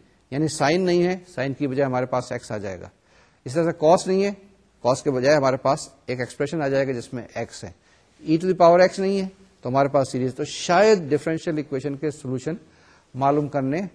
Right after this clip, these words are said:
آسان ہو جائیں گے۔ تو یہ جو ہم بات کر رہے تھے،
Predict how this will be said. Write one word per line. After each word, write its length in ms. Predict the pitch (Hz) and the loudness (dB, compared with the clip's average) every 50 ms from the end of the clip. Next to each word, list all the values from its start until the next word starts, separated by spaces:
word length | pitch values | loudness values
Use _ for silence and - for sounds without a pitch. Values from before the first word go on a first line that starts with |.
| _ _ _ _ _ _ - | _ _ _ _ _ _ -2
آسان 440 | 127 131 131 - - 143 139 139 131 | -2 -2 0 2 2 2 2 2 0
ہو 140 | 117 120 | -4 -6
جائیں 320 | 113 107 110 107 101 98 92 | -6 -6 -6 -8 -8 -10 -12
گے۔ 60 | 98 95 _ _ _ _ _ _ _ _ _ _ _ _ _ _ _ _ _ _ _ _ _ - - - - - - - - _ - | -14 -16 _ _ _ _ _ _ _ _ _ _ _ _ _ _ _ _ _ _ _ _ _ -20 -20 -20 -20 -20 -20 -20 -20 _ 0
تو 80 | 175 | 2
یہ 80 | 190 202 | 4 6
جو 100 | 214 208 | 8 8
ہم 100 | 196 175 | 10 10
بات 220 | 160 165 190 190 | 12 10 10 10
کر 160 | - 190 180 | 8 6 8
رہے 100 | 175 180 | 8 6
تھے، 340 | 175 - 190 190 196 185 - | 6 4 2 0 0 0 -4